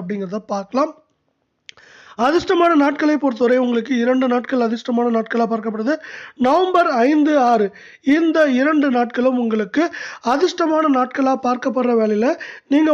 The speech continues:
முன்னெச்சரிக்கையா இருக்க வேண்டிய நாட்கள் அப்படின்னு பார்த்தீங்கன்னா, நவம்பர் இருபத்தி மூன்று, இருபத்தி நான்கு,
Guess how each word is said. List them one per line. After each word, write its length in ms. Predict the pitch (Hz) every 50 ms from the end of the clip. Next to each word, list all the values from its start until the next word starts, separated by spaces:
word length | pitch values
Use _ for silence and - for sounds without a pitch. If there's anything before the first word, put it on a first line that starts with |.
| 277
முன்னெச்சரிக்கையா 640 | 277 330 330 359 392 370 381 359 330 285 - 320 311 294 285
இருக்க 200 | 277 277 - 285 277
வேண்டிய 240 | 269 262 254 254 247 233
நாட்கள் 320 | 233 226 226 - - 247 220
அப்படின்னு 240 | 208 196 233 226 214
பார்த்தீங்கன்னா, 300 | 220 196 208 269 311 302 - - - - - - - 240
நவம்பர் 460 | 254 285 339 381 381 381 370 359 349 294 233 254
இருபத்தி 380 | 277 320 330 330 330 - 294 269 233 240
மூன்று, 320 | 269 285 269 233 - 277 269 254
இருபத்தி 360 | 240 233 240 240 240 - 247 220
நான்கு, 320 | 220 220 220 220 208 208